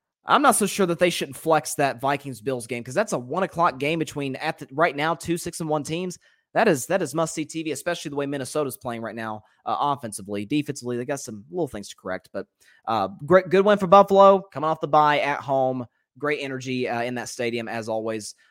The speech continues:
Uh, in Green Bay, it's, it's about what I expect. <laughs> It's a, it's about what I expect at this point. Defense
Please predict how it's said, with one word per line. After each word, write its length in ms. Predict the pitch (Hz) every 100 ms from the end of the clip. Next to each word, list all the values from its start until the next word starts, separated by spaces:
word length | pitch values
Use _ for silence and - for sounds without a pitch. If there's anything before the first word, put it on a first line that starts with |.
| -
Uh, 100 | 131 131
in 60 |
Green 200 | 135 151
Bay, 240 | 147 156 135
it's, 360 | 120 - -
it's 160 | - - 113 _ _
about 160 | 123
what 80 | 123
I 60 | 123
expect. 440 | - - 95 - _ _
<laughs> 200 | - 76
It's 160 | 170 -
a, 60 | 139 - _
it's 80 | -
about 220 | 147 170
what 80 | 160
I 40 |
expect 320 | 147 - 147 127
at 60 |
this 120 | 110
point. 220 | - 110 101
Defense 540 | 147 139 147 - -